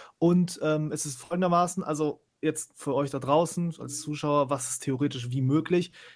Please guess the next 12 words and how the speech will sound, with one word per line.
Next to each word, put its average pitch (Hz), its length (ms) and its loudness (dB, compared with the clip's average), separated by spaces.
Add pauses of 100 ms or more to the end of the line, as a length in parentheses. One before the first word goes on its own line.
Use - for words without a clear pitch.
Also 139 260 0
wie 147 60 4
gesagt, 139 180 2
es 127 80 -4
ist 143 160 -2
nicht 160 280 0
möglich, 156 380 2
dass 139 220 -6
zwei 143 260 0
Mannschaften 135 680 -4
sozusagen 127 480 -2
unter 131 380 -6